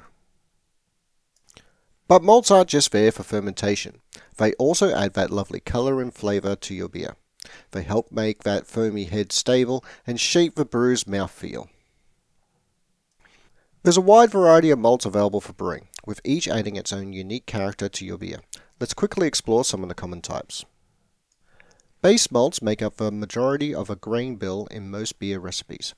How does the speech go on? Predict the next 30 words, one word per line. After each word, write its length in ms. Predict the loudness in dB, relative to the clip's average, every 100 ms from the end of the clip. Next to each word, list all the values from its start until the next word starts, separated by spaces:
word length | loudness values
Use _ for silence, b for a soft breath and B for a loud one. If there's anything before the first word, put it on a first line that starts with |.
| _
They 100 | -8
are 80 | -6
lightly 400 | -4 -4 -4 -6
kilned, 420 | -8 -8 -8 -12 -14
maintaining 440 | -12 -10 -8 -10 -10
high 260 | -8 -6
enzyme 500 | -6 -8 -8 -8 -10
content, 520 | -12 -14 -14 -16 -20 -20 _
which 220 | -14 -12 -10
means 360 | -10 -10 -14 -8
they 120 | -10
can 160 | -8
self-convert 640 | -6 -4 -4 -8 -10 -8 -6
starches 540 | -6 -4 -4 -4 -6
into 300 | -8 -12 -12
sugars. 440 | -12 -12 -14 -16 -18 B B B -12
Examples 520 | -4 -4 -2 -6 -6
include 420 | -10 -10 -10 -10
pale 240 | -8 -8
malt, 320 | -6 -8 -10 -8
pilsner 360 | -8 -6 -8
malt, 280 | -10 -10 -12 -14
and 160 | -14
maris 260 | -12 -12 -12
otter. 220 | -12 -14 _ _ _ _ _ _ _ _ _ _ _ _
Then 160 | 0 0
we 80 |
have 180 | 0 0
specialty 460 | 0 -2 -4 -6 -12
malts. 380 | -16 -16 -16